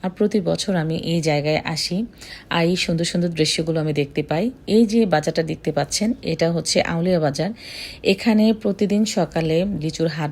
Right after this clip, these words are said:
বসে, যেহেতু আশেপাশে প্রচুর লিচু বাগান আছে। সকাল থেকে বিকেল পর্যন্ত প্রচুর লিচু, লিচুর সিজনে পাওয়া যায় এখানে। তবে আমরা যে সময় এসেছি, এখানে তো তেমন লিচু ছিল না,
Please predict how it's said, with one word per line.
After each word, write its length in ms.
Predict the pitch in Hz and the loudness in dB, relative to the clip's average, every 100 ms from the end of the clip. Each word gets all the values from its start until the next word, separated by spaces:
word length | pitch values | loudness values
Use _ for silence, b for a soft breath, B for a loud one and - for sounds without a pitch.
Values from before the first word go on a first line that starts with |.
| - | -2
বসে, 260 | 151 - | -2 0
যেহেতু 340 | 170 170 170 185 | -2 -2 -2 0
আশেপাশে 560 | - - 165 170 180 185 | -2 -2 -4 -2 -2 -4
প্রচুর 380 | - 175 214 196 | -4 -2 0 0
লিচু 240 | 190 196 | -2 0
বাগান 280 | 180 175 170 | 0 0 0
আছে। 260 | 151 - 233 262 B B B B | 0 0 -2 -2 B B B B
সকাল 380 | - 175 - 175 | 0 0 2 0
থেকে 300 | 175 196 202 | 2 0 2
বিকেল 320 | 180 151 - 175 | 0 0 -2 0
পর্যন্ত 440 | 175 175 185 185 | 0 0 -2 -2
প্রচুর 440 | 185 220 220 240 | -2 0 4 4
লিচু, 500 | 226 196 185 190 202 | 4 2 2 0 2
লিচুর 300 | 196 156 170 | -2 -2 -2
সিজনে 380 | 170 170 165 165 | -2 -2 0 0
পাওয়া 280 | 160 160 147 | 2 2 2
যায় 160 | 165 156 | 2 0
এখানে। 380 | 143 156 156 214 B B B | 0 -4 -4 -6 B B B
তবে 200 | - 214 | 2 4
আমরা 240 | 208 180 185 | 6 6 4
যে 140 | 185 | 4
সময় 320 | 190 190 175 160 | 2 2 0 0
এসেছি, 360 | 160 170 202 208 226 | 0 0 2 0 0
এখানে 360 | 160 - 165 156 | -4 -4 -2 0
তো 140 | 156 151 - - - | 0 0 -2 -8 -4
তেমন 240 | 170 170 165 | -2 0 0
লিচু 320 | 165 160 170 | -2 -2 -4
ছিল 300 | 170 - 196 | -2 0 0
না, 140 | 160 | 0